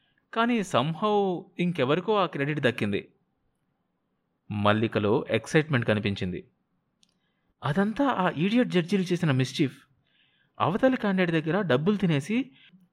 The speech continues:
అలాంటి జడ్జిమెంట్ ఇచ్చారు." "Oh, this is news to me. అయితే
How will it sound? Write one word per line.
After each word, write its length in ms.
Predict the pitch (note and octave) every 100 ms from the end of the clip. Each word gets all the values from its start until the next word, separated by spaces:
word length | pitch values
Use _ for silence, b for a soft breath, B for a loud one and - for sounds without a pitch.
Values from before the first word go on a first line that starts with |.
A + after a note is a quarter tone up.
| -
అలాంటి 320 | D3+ G#3+ A3+
జడ్జిమెంట్ 440 | E3+ D3 E3+ F3
ఇచ్చారు." 320 | - B2 A#2 - _ _ _ _ _ _ _ _ _ _ _ -
"Oh, 720 | B2 F3 F#3 D#3+ A#2+ G2+ F2+ F2+ - _ _ _ _ _ _ _ G#2
this 260 | A2+ A2
is 380 | A3+ A3+ F3+ D3
news 320 | D3+ D3+ D3+
to 120 | B2+ A2
me. 120 | D#2+ - _ _ _ _ _ -
అయితే 640 | F3 F#3 G3+ F#3 D#3 A#2